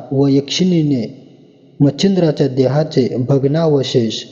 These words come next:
वीरभद्राकडे सुपूर्त केले आणि सांगितले की, "हा भग्न देह आपला शत्रू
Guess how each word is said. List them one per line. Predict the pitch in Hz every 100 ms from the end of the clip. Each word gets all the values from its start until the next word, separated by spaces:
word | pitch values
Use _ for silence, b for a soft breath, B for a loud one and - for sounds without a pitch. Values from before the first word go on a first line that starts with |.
| - - 147
वीरभद्राकडे | 170 180 139 127 131 131 127 123 120
सुपूर्त | - 120 143 - -
केले | - - - - - - - -
आणि | 160 170
सांगितले | - 139 127 127 127 123
की, | 117 160 139 - - B B B
"हा | - 156
भग्न | 139 156 190 180
देह | 151 143 135 131 113 - - - -
आपला | 135 127 143 131
शत्रू | - 131 - 127 107